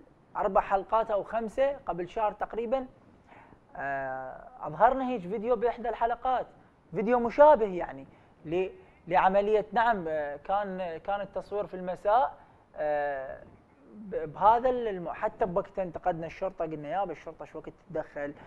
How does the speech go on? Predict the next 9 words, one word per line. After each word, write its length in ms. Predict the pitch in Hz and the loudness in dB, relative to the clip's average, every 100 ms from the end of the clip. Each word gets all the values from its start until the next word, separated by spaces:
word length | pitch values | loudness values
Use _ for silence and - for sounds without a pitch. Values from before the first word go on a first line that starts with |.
| - - | -20 -18
الشرطة 300 | - 175 165 | -10 -8 -8
شو 140 | 156 | -8
وقت 120 | 175 170 - | -8 -8 -8
تحكي؟" 420 | 165 - - 160 - - - - - | -10 -10 -10 -10 -10 -20 -20 -20 -16
آه، 160 | 131 | -14
بس 420 | 127 190 214 - - | -2 -4 -4 -20 -8
ما 120 | 202 | -8
نعرف 360 | 165 - 127 139 | -6 -10 -14 -20
هسه 240 | - - | -20 -20